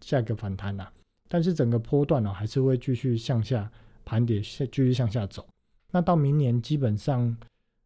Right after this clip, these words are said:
呃，应该这边的价格在打折哦，应该是没有问题。呃，在打对折哦，应该是没有问题。那台股未来两周的看法哦，就是从震荡哦到小幅拉回的可能性居高。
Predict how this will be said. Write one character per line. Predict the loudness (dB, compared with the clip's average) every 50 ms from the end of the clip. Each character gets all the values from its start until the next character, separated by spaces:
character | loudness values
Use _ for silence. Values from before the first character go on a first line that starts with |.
| _ _ _ -6
呃， | -4 -2 0 0 0 0 2
应 | 2 4
该 | 4 4 4
这 | 4 4
边 | 6 6 6
的 | 6
价 | 6 6 4 4
格 | 4 2
在 | 2 0 0
打 | 0 -2 -4 -4
折 | -4 -6 -6 -6 -4
哦， | -6 -6 -6 -4
应 | -2 0
该 | 0 2
是 | 2 2
没 | 2 0
有 | 0 0
问 | 0 -2 -2
题。 | -4 -8 -14 -20 -20 -20 -20 _ _ _ _ -6
呃， | -4 -2 2
在 | 2 2 4
打 | 4 2 0
对 | 2 2 2 2
折 | 2 0 -4 -8
哦， | -6 -8 -8 -10 -8 -4
应 | -2 0
该 | 2 2
是 | 2 2
没 | 2 2
有 | 2 0
问 | 0 0 -2 -2
题。 | -4 -10 -20 -20 -20 -20 -20 -20 -20 -20 -6 0 2
那 | 2
台 | 4 4 2 2
股 | 2 4 4 6
未 | 6 6
来 | 6
两 | 6 4 4 4
周 | 6 6 6
的 | 6
看 | 6 4 2 2 2
法 | 0 -2
哦， | -2 -4 -8 -6 -4
就 | -2 0
是 | 2 2 2 2
从 | 2 0 -2 0 0 0 0 -2 -2
震 | 0 2 2 4 4
荡 | 2 2 2
哦 | 0 -2
到 | 0 0 2 2 2
小 | 0 0 -2
幅 | -2 -2 0 0
拉 | 0 2 2
回 | 0 0 -2
的 | -2 -4
可 | -4 -4 -4
能 | -4 -4 -4
性 | -4 -2 0 0 0 0
居 | 0 -2 0
高。 | 0 -2 -4 -4 -6